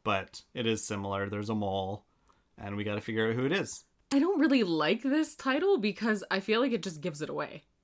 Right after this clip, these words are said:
Speaker 2: It gives away what the entire episode's about. You know that there's someone who's infiltrated
Speaker 1: Mm-hmm.
Speaker 2: before you even watch it. It's
Speaker 1: No,
Speaker 2: a bit
Speaker 1: it's,
Speaker 2: much.
Speaker 1: it is. It's, it's very fair point.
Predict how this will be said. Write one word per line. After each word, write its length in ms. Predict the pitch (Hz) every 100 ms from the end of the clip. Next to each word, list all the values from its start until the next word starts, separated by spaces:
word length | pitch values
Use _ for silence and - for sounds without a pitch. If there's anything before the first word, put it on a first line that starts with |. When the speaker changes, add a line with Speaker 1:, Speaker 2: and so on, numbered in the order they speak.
| _ 196
Speaker 2:
It 120 | 180
gives 200 | 233 233
away 220 | 226 208
what 140 | 202 180
the 80 | 175
entire 320 | 165 175 156
episode's 420 | 156 - 156 160
about. 240 | 143 143
You 160 | 170 185
know 160 | 170 175
that 180 | 175
there's 380 | 170 165 160 - - _ -
someone 440 | - 190 180 175
who's 220 | 170 165 -
infiltrated 840 | 165 156 143 - 127 - - - -
Speaker 1:
Mm-hmm. 260 | 120 107 98 - _ _ 151 151
Speaker 2:
before 420 | 208 - 185 180
you 180 | 170 160
even 240 | 151 135
watch 240 | 135 - -
it. 220 | - - _ _ _ -
It's 160 | 226
Speaker 1:
No, 180 | 208 285
Speaker 2:
a 80 | 156
bit 80 | 147
Speaker 1:
it's, 100 | -
Speaker 2:
much. 180 | - -
Speaker 1:
it 100 | 156
is. 340 | 202 120 107
It's, 280 | 127 127 -
it's 180 | 131 120
very 320 | 127 127 131
fair 240 | 127 127 120
point. 480 | - 147 110 -